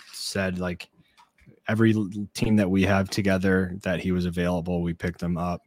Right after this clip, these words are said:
Every team that I have, period, um, that's not Dynasty, I picked him up. I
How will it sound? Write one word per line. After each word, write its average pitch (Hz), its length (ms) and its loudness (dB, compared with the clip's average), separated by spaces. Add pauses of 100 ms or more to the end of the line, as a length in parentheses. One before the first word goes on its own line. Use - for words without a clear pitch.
(440)
Every 101 280 6
team 101 360 6
that 90 100 4
I 85 140 6
have, 87 500 0
period, 85 500 -2 (460)
um, 85 340 -4
that's 85 200 -8
not 82 240 0
Dynasty, 82 500 -4
I 82 80 -2
picked - 280 -10
him 85 120 -2
up. 82 300 -2
I - 40 -20